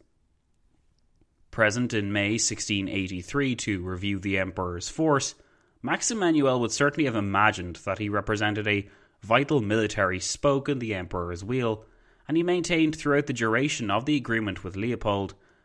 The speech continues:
that it was superseded by events in the West. If Louis the Fourteenth moved along the Rhine, in other words, Max Emanuel would act in that theatre first.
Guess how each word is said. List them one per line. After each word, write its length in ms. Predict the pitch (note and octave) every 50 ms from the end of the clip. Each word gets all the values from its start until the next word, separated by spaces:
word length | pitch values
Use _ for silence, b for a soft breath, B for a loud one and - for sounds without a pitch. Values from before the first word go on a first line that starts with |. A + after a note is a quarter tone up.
| b
that 120 | - A#2+ B2
it 60 | B2+
was 220 | A#2+ B2 A2+ - -
superseded 920 | - - - D3+ D3 C#3 B2 A#2 - - - F3+ F3 A#2+ G2 F2 F2+ -
by 160 | - G#2+ G#2+
events 380 | A2 A2+ G2+ F#2 F2+ F2 E2+ -
in 140 | F2+ F2 E2+
the 60 | E2+
West. 440 | F2 G#2+ A2+ A2 G2+ - - - b b b b b b b b b b b b _ _ -
If 360 | F#2 F2+ - - - - - _ _ - - -
Louis 200 | - G2+ G2+ F#2+
the 60 | F#2
Fourteenth 560 | F2+ - - G#2 F#2+ F#2 - F2+ G#2 G2 - -
moved 360 | G2 G#2 A2+ A2 G2+ F#2 -
along 280 | G2+ G2 F#2+ F#2+ F#2+
the 100 | F2+ F#2
Rhine, 480 | F2+ F2 G2 A2+ C#3 D#3 C#3+ A2+ G2+ F#2+
in 120 | G2+ G2
other 160 | G2 F#2 G2 F#2
words, 420 | F#2 F#2+ F#2+ F#2+ F#2 F#2 - b b b b b b b b b _ -
Max 260 | A2 C3 - - -
Emanuel 520 | G3 F#3 E3+ E3 D#3+ D3+ C3 B2+ B2 A#2+
would 140 | A#2+ A#2 - -
act 300 | G#2+ A2+ A#2+ B2 - - -
in 160 | A2 G#2+ G#2
that 220 | G#2 A#2 C3+ - -
theatre 440 | - D#3 D3 B2+ G#2+ F#2 F2+ F2
first. 580 | F2+ - - - A2 G#2 F#2+ F2+ - - - -